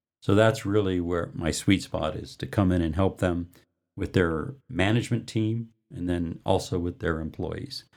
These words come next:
Not to say that I don't have clients that only have one or two employees,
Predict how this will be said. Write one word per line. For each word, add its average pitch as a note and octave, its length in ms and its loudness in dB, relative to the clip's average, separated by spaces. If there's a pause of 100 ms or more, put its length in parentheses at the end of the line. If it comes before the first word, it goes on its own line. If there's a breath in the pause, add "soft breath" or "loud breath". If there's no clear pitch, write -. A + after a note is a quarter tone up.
(580 soft breath)
Not B2+ 240 4
to - 80 -2
say A2+ 300 4
that G2+ 140 4
I F#2+ 180 2
don't G#2+ 320 0
have G#2 440 0 (420)
clients G#2 500 0
that E2+ 160 2
only F#2+ 260 -2
have F2+ 180 -2
one F#2 180 -2
or F2 100 -4
two F#2+ 220 -4
employees, G2 580 0